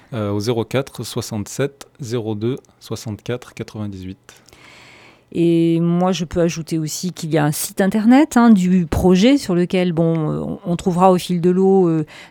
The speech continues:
Speaker 2: des informations de plus en plus nourries, j'imagine, avec notamment, euh, un
Speaker 1: Notamment
Speaker 2: agenda.
Speaker 1: les, voilà, les calendriers des, ces fameux ateliers techniques, euh, ces réunions de terrain qui vont avoir lieu entre éleveurs, euh, qui seront programmées et affichées sur le site.
Speaker 2: Voilà, et donc là, on, on s-,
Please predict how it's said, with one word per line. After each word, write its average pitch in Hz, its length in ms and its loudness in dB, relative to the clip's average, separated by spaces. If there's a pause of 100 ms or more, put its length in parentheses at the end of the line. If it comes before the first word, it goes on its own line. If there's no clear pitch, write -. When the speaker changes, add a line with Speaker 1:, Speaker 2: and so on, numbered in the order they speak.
Speaker 2:
des 160 120 -2
informations 170 520 2
de 165 80 0
plus 151 180 -6
en 151 80 -2
plus 170 140 -4
nourries, 185 320 4
j'imagine, 185 580 -2
avec 160 340 -4
notamment, 160 600 -2
euh, - 720 -6
un 139 60 -2
Speaker 1:
Notamment 156 240 2
Speaker 2:
agenda. 160 420 2
Speaker 1:
les, 165 40 0
voilà, 110 220 2
les 110 100 -2
calendriers 104 600 -4
des, 92 440 -6
ces 95 200 -16
fameux 101 340 -8
ateliers 101 300 -8
techniques, 113 640 -10
euh, 95 180 -10
ces - 160 -14
réunions 98 360 -8
de 95 40 -12
terrain 98 380 -10
qui 104 140 -14
vont 98 100 -10
avoir 95 200 -10
lieu 104 200 -8
entre 95 260 -14
éleveurs, 101 400 -12
euh, 101 40 -12 (360)
qui - 120 -14
seront - 180 -8
programmées 101 500 -8
et 104 60 -6
affichées 101 340 -12
sur 101 160 -14
le - 40 -16
site. - 280 -18 (160)
Speaker 2:
Voilà, 160 460 -2
et 156 60 -4
donc 147 240 -8
là, 165 180 0
on, 156 240 -2 (1040)
on 208 840 6
s-, - 300 -4